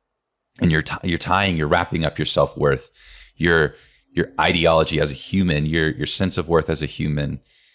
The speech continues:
in these things such as financial success or productivity, I would implore you to,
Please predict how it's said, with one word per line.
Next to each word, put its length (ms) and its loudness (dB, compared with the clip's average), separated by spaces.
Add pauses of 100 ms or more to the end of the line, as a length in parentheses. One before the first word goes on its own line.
(440)
in 220 4
these 500 -2 (760)
things 480 2
such 180 -2
as 100 -4
financial 380 -2
success 380 -4
or 40 -6
productivity, 720 -6 (1900)
I 80 2
would 100 4
implore 300 0
you 120 0
to, 220 -6